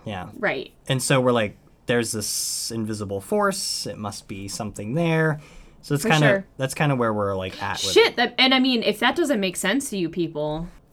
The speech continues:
Speaker 2: damn. It, it has to, because if not, there's n-, is there technically no resistance in space 'cause it's a vacuum?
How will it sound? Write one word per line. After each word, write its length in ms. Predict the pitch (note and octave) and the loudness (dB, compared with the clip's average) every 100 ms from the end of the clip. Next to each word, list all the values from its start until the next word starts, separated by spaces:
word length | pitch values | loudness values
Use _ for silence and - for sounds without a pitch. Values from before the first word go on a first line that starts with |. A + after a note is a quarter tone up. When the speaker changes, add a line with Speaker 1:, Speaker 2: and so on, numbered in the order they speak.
| - _ - | -20 _ -4
Speaker 2:
damn. 520 | F#3 D4+ G3+ D3+ E3 - | 0 2 0 -2 -6 -2
It, 140 | - | 2
it 120 | A#3 | 2
has 340 | B3 C4+ F4 - | 4 6 6 6
to, 100 | D4 | 2
because 300 | G#3 B3 G#3 | 2 0 0
if 120 | G3+ | 2
not, 240 | B3+ C#4+ G3+ | 4 4 4
there's 180 | G#3 | 2
n-, 160 | A3 - - - - - - - - | 0 -2 -12 -20 -18 -6 -6 -6 0
is 140 | A#3 A#3 | 2 2
there 120 | F4+ | 0
technically 500 | - C#4+ C4+ D4 B3+ | 2 0 0 -2 -2
no 260 | A3 G3+ G3+ | 2 2 2
resistance 640 | G3+ G3 F#3+ G#3 F#3 F#3 | -2 -4 -4 -4 -4 -6
in 80 | F3 | -6
space 320 | - F3+ F3+ | -2 -2 -2
'cause 160 | F3+ | -10
it's 140 | E3+ E3 | -12 -10
a 40 | |
vacuum? 680 | D3+ F3 A#3 F3 C#3+ C#3 | 0 0 0 -6 -10 -12